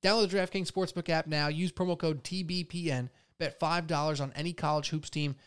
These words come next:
to win and get two hundred dollars in free bets if they do. If they win, you win with promo code T B P N this week at DraftKings Sportsbook. Twenty-one plus restrictions apply.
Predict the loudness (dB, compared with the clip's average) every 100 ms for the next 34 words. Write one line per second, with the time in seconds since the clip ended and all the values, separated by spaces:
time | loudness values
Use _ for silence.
0 | _ -4 0 2 2 2 0 2 0 0
1 | -4 0 0 0 -2 -2 -2 0 2 2
2 | -2 -4 -6 -4 -2 0 -2 -2 -6 -4
3 | -2 -2 -4 -8 -10 _ _ -6 -4 2
4 | 4 6 4 0 -4 _ _ -2 2 4
5 | 2 -2 -8 2 6 6 4 2 2 -2
6 | 0 0 0 -2 0 2 2 -2 _ _
7 | -2 0 2 -2 0 -2 -2 0 0 0
8 | -2 -2 -2 -4 -4 -6 -8 -10 _ _
9 | -16 -4 2 4 4 2 0 0 2 2
10 | -2 -2 -4 -4 -4 -2 0 2 0